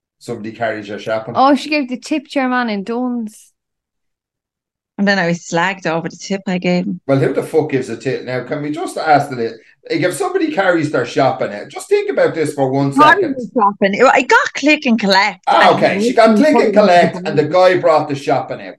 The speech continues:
Speaker 1: Now, if you're gonna give that guy a tip, I want you to just, in your heads, listener, think about how much you would offer if you were to tip. It doesn't matter if you don't tip, but if you were to tip,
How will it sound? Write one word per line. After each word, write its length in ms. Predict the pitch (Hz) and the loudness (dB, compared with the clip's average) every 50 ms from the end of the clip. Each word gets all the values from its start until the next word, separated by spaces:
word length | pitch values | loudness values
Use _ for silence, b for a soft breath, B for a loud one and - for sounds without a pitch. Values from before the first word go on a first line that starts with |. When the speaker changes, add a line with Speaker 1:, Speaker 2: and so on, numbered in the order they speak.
| _ _ _ _ _ _ _ _ - | _ _ _ _ _ _ _ _ -4
Speaker 1:
Now, 180 | 151 165 175 165 | 0 2 2 2
if 60 | 143 | 0
you're 120 | 196 208 | -2 -2
gonna 260 | 214 277 320 330 294 - | -2 -2 -2 -2 -4 -6
give 280 | - 220 208 202 - | -6 -4 -4 -4 -2
that 240 | 214 180 165 - 143 | -2 -2 -2 -2 -2
guy 140 | 175 156 147 | -2 -2 -2
a 140 | 135 123 - | -2 -4 -8
tip, 300 | - 143 123 113 - - _ _ - | -10 -12 -12 -12 -14 -16 _ _ -2
I 160 | - 254 294 | 0 0 0
want 320 | 294 277 254 240 240 240 - | 0 0 0 -2 -2 -4 -6
you 180 | 220 202 180 - | -6 -6 -6 -8
to 120 | 156 143 | -8 -10
just, 400 | 143 160 170 151 139 - - - 226 | -2 0 2 2 0 0 -4 -2 -2
in 160 | 294 311 302 | -2 0 2
your 140 | 277 247 214 | 2 2 4
heads, 400 | 175 170 170 170 165 143 135 135 | 4 2 2 2 0 0 -2 -2
listener, 480 | 143 143 139 143 - 147 135 139 - - _ _ | -2 -2 -2 -2 -4 -6 -6 -8 -8 -14 _ _
think 220 | - 226 262 262 262 | -2 -2 0 2 2
about 320 | 233 - 202 185 170 147 160 | 2 4 4 4 2 2 0
how 220 | 185 208 208 202 | 0 0 0 -2
much 280 | 190 190 175 143 - - | -4 -4 -4 -6 -6 -8
you 160 | 170 170 165 160 | -10 -6 -4 -2
would 120 | 151 139 | 0 2
offer 400 | 139 135 - - - 139 143 - - | 2 2 2 0 0 -2 -2 -2 -2
if 240 | 294 285 - - 277 | -2 -2 -2 0 -2
you 100 | 269 247 | -2 0
were 300 | 226 240 240 240 226 - | 2 2 2 2 0 -2
to 100 | 180 147 | -4 -8
tip. 200 | 135 139 151 147 | -6 -6 -6 -6
It 60 | 147 - | -4 -4
doesn't 280 | 247 - 403 415 359 - | -4 -2 -2 -4 -4 -2
matter 460 | 254 254 262 - 208 151 - - 214 - | 0 2 2 4 2 2 0 -4 -10 -8
if 220 | 196 202 196 180 | -6 -6 -6 -6
you 180 | 190 185 147 139 | -6 -8 -4 -2
don't 380 | - 165 165 165 160 143 - | 0 2 2 2 0 -2 -4
tip, 260 | - - 117 98 - - _ b b b | -8 -8 -8 -8 -10 -14 _ b b b
but 140 | - 196 233 | 2 4 4
if 180 | 262 220 - 233 | 4 2 -2 -4
you 160 | 226 214 196 | -6 -6 -4
were 360 | 170 185 196 202 202 202 180 - | -2 0 2 4 4 2 2 0
to 140 | - 151 139 | -6 -12 -10
tip, 320 | - 147 - - - - | -6 -6 -6 -6 -8 -16